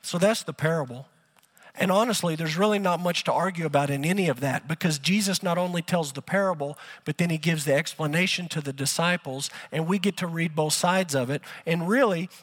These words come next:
at this point, if you don't like what Jesus has to say, my only advice is close the Bible or rip this, this chapter out, 'cause it's just clear.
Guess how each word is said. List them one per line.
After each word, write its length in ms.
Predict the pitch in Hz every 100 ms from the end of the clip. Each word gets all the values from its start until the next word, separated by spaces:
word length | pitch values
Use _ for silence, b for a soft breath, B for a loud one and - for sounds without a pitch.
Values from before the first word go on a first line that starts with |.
| -
at 240 | 165 -
this 180 | 240 262
point, 360 | - 180 160 -
if 160 | 156
you 80 | 190
don't 180 | 208 247
like 220 | 208 185
what 160 | 185 170
Jesus 320 | 185 180 160
has 180 | 170 151
to 140 | 151
say, 320 | 139 202 190
my 220 | 151 170 202
only 300 | 190 180 156
advice 460 | 147 147 151 156
is 120 | 143
close 280 | - 170 160
the 80 | 156
Bible 400 | 151 147 151 151
or 180 | 113 135
rip 280 | 127 147 -
this, 180 | 143 - - _ _
this 140 | 139
chapter 400 | - 143 127 131
out, 300 | 117 98 - - b b b b b b b b
'cause 140 | - 202
it's 140 | 220
just 240 | - 240 -
clear. 480 | 226 220 147 -